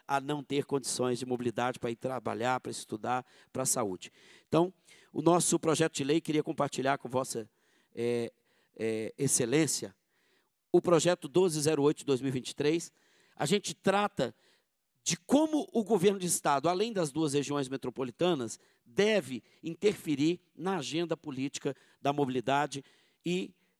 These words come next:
que a gente consiga fazer um bom debate aqui de mobilidade urbana. Inclusive, amanhã a Assembleia terá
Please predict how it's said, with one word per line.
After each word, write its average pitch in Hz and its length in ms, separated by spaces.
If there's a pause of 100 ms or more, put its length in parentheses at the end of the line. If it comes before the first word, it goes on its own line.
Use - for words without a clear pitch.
que 170 240
a 160 100
gente 156 240
consiga 156 360
fazer 147 220
um 147 120
bom 175 200
debate 143 420
aqui 147 160
de 139 80
mobilidade 135 520
urbana. 135 400
Inclusive, 139 560 (220)
amanhã 160 500 (300)
a 139 120
Assembleia 135 600 (300)
terá 156 420